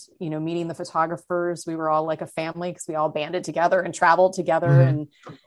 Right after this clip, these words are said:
Speaker 1: you know, would be overnight in Savannah and everything else like that. So to see it from the respect of that sort of day-to-day encounter that you go into a school, you don't know what you're gonna expect. And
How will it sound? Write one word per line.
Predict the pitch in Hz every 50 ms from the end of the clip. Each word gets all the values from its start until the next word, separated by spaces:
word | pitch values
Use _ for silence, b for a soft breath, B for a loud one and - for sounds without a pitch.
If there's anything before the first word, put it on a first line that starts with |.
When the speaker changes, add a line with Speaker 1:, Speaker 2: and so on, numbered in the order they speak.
| B B
Speaker 1:
you | - 175
know, | 165 156 156 165
would | 160 160 160 185 175 147
be | 175 170
overnight | 170 160 185 180 165 170 170 180
in | 180
Savannah | - - 180 151 165 160 165 170 170
and | 170 165
everything | 165 160 170 151 - 170 160 160
else | 156 165 160 -
like | 165 156 147 -
that. | - 160 160 170 175 - -
So | - - 180 170 165 175 170
to | 170 - -
see | - - - - 247 254 262
it | 247 226 -
from | - 214 202
the | 196 196
respect | 190 190 185 185 - - 196 185 - - -
of | 180 165 151
that | 170 165 165 165 165 -
sort | - - 185 170 170 165
of | 165 160 156 151 143
day-to-day | - 180 165 160 165 160 165 156 156 147 147 170 160 156 160 160 156 156
encounter | 151 147 143 - 160 160 165 160 160 160 156 156 156
that | 151 156 156
you | - 156
go | 147 156 151
into | 156 156
a | 160 160
school, | 156 - - - 160 156 160 160
you | 156 147 147
don't | 147 156
know | 170
what | 175 - -
you're | - 156
gonna | 160 156 156
expect. | 156 - - - - 160 160 156 - _ -
And | 147 143 143 143 143